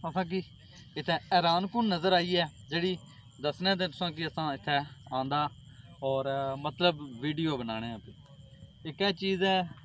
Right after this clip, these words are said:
ਇਹ ਖੱਡਾ ਜਿਹਾ ਬਣਿਆ ਹੋਇਆ ਹੈ, ਇਹ ਇੱਥੇ ਦਲਦਲ ਹੈ, ਇਹ ਕੋਈ ਕੂਆ ਆ ਜਾਂ ਇੱਥੇ ਕੋਈ ਹੋਰ ਚੀਜ਼ ਹੈ।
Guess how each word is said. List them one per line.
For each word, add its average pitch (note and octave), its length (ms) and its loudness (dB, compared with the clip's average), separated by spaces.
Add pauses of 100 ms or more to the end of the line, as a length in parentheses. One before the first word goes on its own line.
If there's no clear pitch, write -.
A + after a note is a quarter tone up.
ਇਹ C3+ 80 -8
ਖੱਡਾ D#3+ 320 -8
ਜਿਹਾ E3 120 -6
ਬਣਿਆ C#3+ 360 -4
ਹੋਇਆ C#3+ 180 -2
ਹੈ, C#3+ 40 -12 (380)
ਇਹ D3 220 4
ਇੱਥੇ C#3+ 300 -2
ਦਲਦਲ B2 420 -4
ਹੈ, D#3 220 2 (680)
ਇਹ C3+ 120 -4
ਕੋਈ C3+ 180 -6
ਕੂਆ F3 420 -4
ਆ D#3+ 300 0
ਜਾਂ D3+ 320 0
ਇੱਥੇ D#3 260 -6
ਕੋਈ D3 240 -2 (680)
ਹੋਰ E3 160 0
ਚੀਜ਼ F3 320 -6
ਹੈ। D#3+ 180 -2